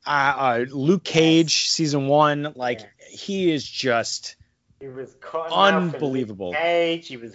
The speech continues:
Speaker 2: Wan in Moonlight. He was Remy if you watch House of Cards. Um, if you haven't watched House of Cards, give it, it kind of depends if you can happily watch a Kevin Spacey thing. But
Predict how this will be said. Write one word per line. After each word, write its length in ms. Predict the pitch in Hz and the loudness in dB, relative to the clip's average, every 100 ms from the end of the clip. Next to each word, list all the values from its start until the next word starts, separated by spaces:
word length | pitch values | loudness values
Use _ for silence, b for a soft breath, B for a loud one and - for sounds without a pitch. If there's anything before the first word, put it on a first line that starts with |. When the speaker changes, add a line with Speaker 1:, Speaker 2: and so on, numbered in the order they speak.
| - | -18
Speaker 2:
Wan 520 | 110 131 143 139 139 | -8 -4 -4 -4 -8
in 460 | 151 120 110 104 113 | -14 -16 -18 -16 -12
Moonlight. 920 | 147 156 151 151 147 147 139 127 - _ - | -10 -10 -10 -4 0 0 -2 -4 -12 _ -6
He 100 | 131 | -6
was 180 | 120 | -6
Remy 800 | 113 120 143 156 160 160 156 151 | -6 0 6 6 6 6 4 0
if 180 | 127 - | -6 -6
you 100 | 123 | -2
watch 260 | 117 123 - | 2 2 2
House 380 | - 123 117 - | -2 0 0 -4
of 220 | 101 - | -12 -10
Cards. 960 | - 151 151 143 143 139 139 - - - _ _ _ | 2 6 8 10 8 6 0 -16 -18 -20 _ _ _
Um, 760 | 113 113 107 104 104 104 104 - | -10 -8 -6 -6 -8 -12 -18 -20
if 160 | 120 - | -20 -8
you 100 | 120 | -6
haven't 160 | 123 127 | -4 -4
watched 240 | 120 - | -6 -4
House 240 | 123 113 | -6 -6
of 80 | 123 | -8
Cards, 340 | - 123 120 - | 0 2 2 2
give 200 | 147 139 | 4 4
it, 200 | 127 B B B | 4 B B B
it 280 | 120 123 - _ _ - | -6 -6 -6 _ _ -12
kind 280 | 131 117 | -4 -2
of 160 | 110 110 | -2 -8
depends 340 | - 120 113 | -8 -8 -8
if 120 | 104 110 | -16 -20
you 80 | |
can 140 | 101 104 | -16 -10
happily 400 | 117 113 - 110 | -10 -10 -12 -8
watch 260 | 113 101 | -6 -6
a 60 | 113 | -10
Kevin 300 | - 110 98 | -4 -4 -6
Spacey 680 | 95 - 135 135 131 131 123 | -8 0 2 2 -2 -8 -10
thing. 540 | - 127 127 123 120 b b b b - | -4 0 0 -2 -6 b b b b -2
But 580 | 120 110 107 107 - | 0 0 -2 -4 -8